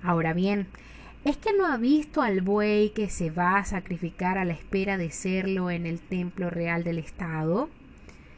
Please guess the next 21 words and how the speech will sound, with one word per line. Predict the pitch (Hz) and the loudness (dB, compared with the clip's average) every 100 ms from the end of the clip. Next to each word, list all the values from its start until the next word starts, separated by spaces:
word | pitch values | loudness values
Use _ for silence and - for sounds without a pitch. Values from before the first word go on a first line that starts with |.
| - - | -20 -6
Se | 339 | 0
le | 330 311 | 0 0
cuida | 294 262 226 | 0 0 0
mucho | 233 269 302 - 294 262 | 0 0 -2 -2 -2 0
y | 226 | 0
alimenta | 196 180 180 180 165 | 0 -2 -2 -2 -2
bien | 165 175 196 247 302 285 | -2 -2 0 0 -2 -2
durante | 233 214 196 185 | -2 0 -2 -2
unos | 170 170 - | -2 -4 -4
pocos | 170 - 156 | -4 -4 -2
años, | 202 208 214 160 - - - 226 | 2 4 2 -2 -6 -16 -10 -6
y | |
se | 202 226 208 | -2 0 2
le | 202 | 2
engalana | 190 180 175 180 196 247 302 | 0 0 2 2 2 0 -2
con | 294 214 | -2 -4
ricos | 190 220 226 196 | -4 -6 -6 -8
brocados | 196 175 190 196 247 302 294 - | -6 -6 0 2 2 0 -4 -8
hasta | - 202 | -8 -6
que | 190 | -6
está | 190 - - | -8 -2 0